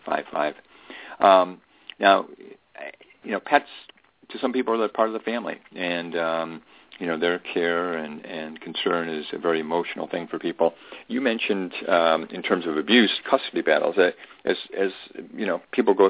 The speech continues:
through divorces and, and other splits in terms of property, I assume that, uh, pets sort of become something that has to be considered in, in those, uh, those proceedings, and someone may end up with or without a pet that was a part of their family for some time.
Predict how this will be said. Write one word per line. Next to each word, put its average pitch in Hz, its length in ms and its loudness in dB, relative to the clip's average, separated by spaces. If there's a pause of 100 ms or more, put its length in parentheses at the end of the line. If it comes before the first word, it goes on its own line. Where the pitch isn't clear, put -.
(100)
through 95 140 -4
divorces 98 680 4
and, 82 240 -2
and 87 200 -6
other 90 440 2 (160)
splits 95 380 2 (120)
in 87 180 0
terms 87 260 -4
of - 100 -8
property, 85 500 4 (340)
I 95 100 4
assume 139 340 0
that, 104 280 0
uh, 87 200 6 (240)
pets 120 220 4 (140)
sort 98 160 2
of 90 140 -12
become 90 580 -8 (220)
something 98 280 -2
that 90 120 -4
has 90 220 0
to 95 60 -20
be 90 400 -6
considered 95 480 0
in, 87 180 -4
in 85 160 -14
those, 87 280 -6 (560)
uh, 82 500 0
those 87 240 2
proceedings, 95 560 -2
and 85 160 -6
someone 87 340 2
may 87 220 0
end 85 160 -2
up 90 240 4
with 95 240 4
or 87 180 0
without 87 400 4
a - 60 -6
pet 92 240 4
that - 100 0
was - 100 -4
a 87 40 -10
part 90 200 4
of 85 60 2
their 87 100 -2
family 107 360 -4
for - 140 -16
some - 120 -12
time. - 220 -4